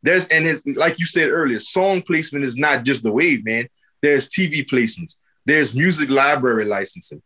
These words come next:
Like, you can literally make ten to fifteen second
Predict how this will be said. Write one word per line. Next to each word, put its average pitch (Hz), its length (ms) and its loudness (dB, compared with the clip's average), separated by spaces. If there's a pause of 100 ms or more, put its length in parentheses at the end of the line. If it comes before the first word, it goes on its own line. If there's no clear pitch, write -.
(220)
Like, 127 340 2
you 170 280 2
can 160 280 2
literally 151 520 2
make 139 280 -4 (680)
ten 214 260 2
to 185 80 2
fifteen 190 600 -4
second 160 520 -2